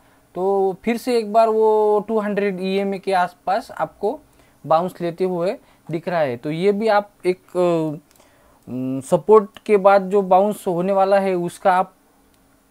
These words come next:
लाभ उठा सकते हो और यहाँ से आपको छोटा स्टॉप लॉस मिलेगा और बड़ा टारगेट अपने को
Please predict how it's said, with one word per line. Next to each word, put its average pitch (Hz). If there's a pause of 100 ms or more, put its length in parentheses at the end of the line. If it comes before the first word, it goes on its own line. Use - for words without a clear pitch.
(400)
लाभ 170 (220)
उठा 190
सकते 190
हो 220 (320)
और 160
यहाँ 170
से 208
आपको 208
छोटा 190
स्टॉप 196
लॉस 170
मिलेगा 175 (360)
और 143
बड़ा 156
टारगेट 160
अपने 147
को 185